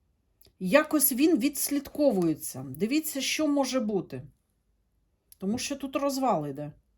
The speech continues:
Тут не доходить, я не бачу, що доходить до військових. Так воно кудись відправляється.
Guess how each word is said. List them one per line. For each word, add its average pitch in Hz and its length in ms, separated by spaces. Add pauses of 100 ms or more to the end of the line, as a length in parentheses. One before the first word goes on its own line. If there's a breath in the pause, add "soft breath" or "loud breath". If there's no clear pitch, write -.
(640)
Тут 208 200
не 269 140
доходить, 277 680
я 214 120
не 220 120
бачу, 254 360
що 233 180
доходить 202 540
до 180 120
військових. 196 540
Так 277 280
воно 262 180
кудись 226 400
відправляється. 202 840